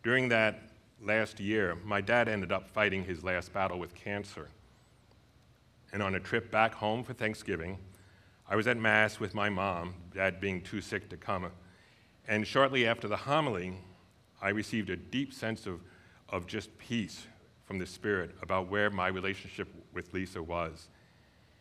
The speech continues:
and deeply convinced that God had been working in each of us through our hearts. And even though we were separated by fifteen hundred miles and hadn't seen each other for over half a year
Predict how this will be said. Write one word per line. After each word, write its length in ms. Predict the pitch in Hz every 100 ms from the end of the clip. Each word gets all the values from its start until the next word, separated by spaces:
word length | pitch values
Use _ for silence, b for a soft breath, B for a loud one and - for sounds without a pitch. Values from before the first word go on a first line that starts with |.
| b b -
and 160 | 101 95
deeply 320 | 120 123 123
convinced 460 | 120 98 107 98 -
that 160 | 87
God 200 | 95 101
had 140 | 101 92
been 160 | 92
working 320 | 95 98 90
in 100 | 90
each 320 | 85 101 101 -
of 100 | 76
us 360 | - - - - - - - _ _ _ -
through 140 | 98
our 160 | 92 85
hearts. 520 | 98 82 - - - - - - - b b
And 100 | 110
even 140 | 131 139
though 120 | 131
we 140 | 123
were 80 | 120
separated 680 | 120 135 139 101 90 92 95
by 180 | 90 90
fifteen 400 | - 120 117 104
hundred 220 | 107 110
miles 400 | 98 92 104 101
and 100 | 90
hadn't 260 | 110 101
seen 200 | 95 117
each 160 | 110 92
other 180 | 92 90
for 180 | - 92
over 220 | 101 92 92
half 280 | 101 92
a 40 | 92
year 320 | 87 95 80